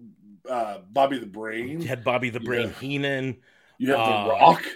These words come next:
Speaker 2: The Rock, yeah.
Speaker 1: Well,
Speaker 2: Hey.
Speaker 1: hello, Ambrosia.
Speaker 2: Hello, Ambrosia. Welcome.
Speaker 1: Pleasure to have you here.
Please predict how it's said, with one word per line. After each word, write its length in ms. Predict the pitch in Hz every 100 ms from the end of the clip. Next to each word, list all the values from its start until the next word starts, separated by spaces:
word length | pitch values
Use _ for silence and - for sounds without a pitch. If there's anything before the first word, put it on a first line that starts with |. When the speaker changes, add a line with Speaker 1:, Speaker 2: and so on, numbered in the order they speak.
| - _
Speaker 2:
The 240 | - 123 117
Rock, 580 | 101 107 117 127 127 - - - -
yeah. 360 | 123 123 101 - _ _ _ _ _ _ -
Speaker 1:
Well, 520 | 165 208 240 240 240
Speaker 2:
Hey. 100 | 208
Speaker 1:
hello, 960 | 196 240 240 240 240 240 247 285 262 196
Ambrosia. 920 | 170 160 143 143 151 156 170 - 196
Speaker 2:
Hello, 460 | 220 233 262 254 254
Ambrosia. 920 | 233 214 208 214 202 196 196 196 151 _ _ _ _ _ -
Welcome. 1000 | 175 180 165 202 214 202 160 139 110 107
Speaker 1:
Pleasure 320 | 175 170 170
to 80 | 170
have 300 | 156 160 170
you 120 | 156
here. 260 | 131 117